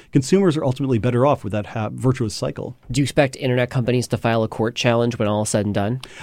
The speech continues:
Speaker 1: I'm not sure who. I'm sure somebody's going to file. That's, uh, the
Speaker 2: <laughs>
Speaker 1: nature of the beast, as you know, for, uh, lo these many years. But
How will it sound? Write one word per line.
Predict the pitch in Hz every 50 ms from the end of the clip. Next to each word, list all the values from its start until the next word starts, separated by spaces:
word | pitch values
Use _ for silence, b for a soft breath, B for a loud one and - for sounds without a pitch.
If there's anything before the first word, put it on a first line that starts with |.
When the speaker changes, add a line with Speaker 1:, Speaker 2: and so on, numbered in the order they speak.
| 104 B -
Speaker 1:
I'm | 160 180
not | 240 233 170
sure | - - 143
who. | - 135 135 151 160 156 151 -
I'm | 120 117 110 104
sure | - 135 123
somebody's | - 127 123 123 127 113
going | 104 135 135
to | 135
file. | 131 - 135 135 143 156 151
That's, | 123 120 123 - -
uh, | 196 123
the | 135 131
Speaker 2:
<laughs> | 139 139
Speaker 1:
nature | 131 - 147 151
of | 139
the | 135 139
beast, | 113 135 135 147 - - -
as | 151 135 135 131 131
you | 143 139
know, | 131 135 135 143 156
for, | 151 - 139
uh, | 127
lo | 123 120 135 139
these | 131 139 123 117
many | 131 131 127 123
years. | 120 123 139 151 160 -
But | - 131 117 -